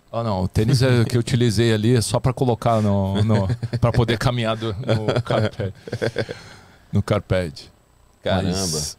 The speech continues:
Speaker 2: Mas... você fez aqueles testes de força G e tudo mais, né, pra ver se não
Speaker 1: Tudo.
Speaker 2: desmaia, né?
Speaker 1: Se você conseguir, é, colocar a, a
Speaker 2: No, no
Speaker 1: é, no
Speaker 2: Google.
Speaker 1: wall, ali. Ah,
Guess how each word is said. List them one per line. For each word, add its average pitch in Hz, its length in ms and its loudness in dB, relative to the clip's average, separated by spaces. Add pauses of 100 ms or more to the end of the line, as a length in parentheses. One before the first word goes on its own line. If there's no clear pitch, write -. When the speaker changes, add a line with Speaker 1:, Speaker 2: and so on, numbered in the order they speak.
(180)
Speaker 2:
Mas... 107 240 -4
você 107 180 -2
fez 135 240 0
aqueles 104 260 -2
testes 101 200 0
de 95 100 -4
força 98 340 0
G 95 280 -2
e 90 40 -4
tudo 90 200 -6
mais, 90 220 -2
né, 87 60 -6
pra 95 100 -4
ver 120 100 2
se 113 60 2
não 131 80 2
Speaker 1:
Tudo. 143 120 4
Speaker 2:
desmaia, 92 420 0
né? 104 280 0
Speaker 1:
Se - 200 -2
você - 180 -2
conseguir, 143 580 0
é, 110 160 0 (240)
colocar 120 360 0
a, 98 520 2
a 92 640 0
Speaker 2:
No, 107 460 0
no 95 160 -2
Speaker 1:
é, - 20 0
no 113 140 2
Speaker 2:
Google. 117 160 0
Speaker 1:
wall, 104 240 2 (300)
ali. 101 360 0 (760)
Ah, 90 680 0